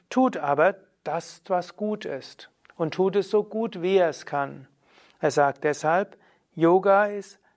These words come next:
Karmashu Kaushalam, Geschick im Handeln. Kaushala heißt Geschick, Kausha heißt aber auch Engagement. Kausha heißt auch voller Energie und Enthusiasmus, heißt aber auch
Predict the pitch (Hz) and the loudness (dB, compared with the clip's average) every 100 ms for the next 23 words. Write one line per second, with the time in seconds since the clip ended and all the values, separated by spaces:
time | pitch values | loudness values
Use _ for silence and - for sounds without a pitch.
0 | _ - 147 135 139 151 180 - 185 170 | _ -6 -6 -4 0 2 2 -2 -6 -2
1 | 151 151 143 147 139 139 175 185 _ _ | 0 0 0 0 0 -2 -4 -14 _ _
2 | _ 202 185 - 214 214 - 170 151 131 | _ -6 -4 -4 -4 -4 -8 -4 -2 -2
3 | 139 127 127 139 - _ _ _ - 170 | -4 -4 -12 -12 -20 _ _ _ 0 2
4 | 180 175 170 160 135 131 - - 143 - | 2 0 0 2 0 -4 -12 -10 -6 -4
5 | 214 - _ _ _ - - 196 220 208 | -4 -6 _ _ _ -6 2 2 2 0
6 | 185 202 208 190 196 190 196 208 208 190 | 0 -2 -2 0 0 0 -4 -4 0 2
7 | 180 170 156 151 160 160 131 131 _ _ | 2 0 -4 0 2 2 0 -12 _ _
8 | _ - - 160 175 175 - 156 147 120 | _ -16 -4 0 2 0 2 2 2 -2
9 | 127 135 131 143 139 160 165 - _ - | -6 -6 -6 -6 0 0 0 -6 _ -10
10 | 147 147 165 180 175 180 208 220 202 165 | -4 -2 -2 -2 -2 -2 0 -2 -2 -6
11 | 151 147 135 131 131 - 190 226 - _ | -4 -6 -2 -2 -4 -6 -4 -6 -8 _
12 | - _ _ - - 131 - 147 160 170 | -20 _ _ -14 -6 -4 -2 -2 0 2
13 | 175 - | 0 -2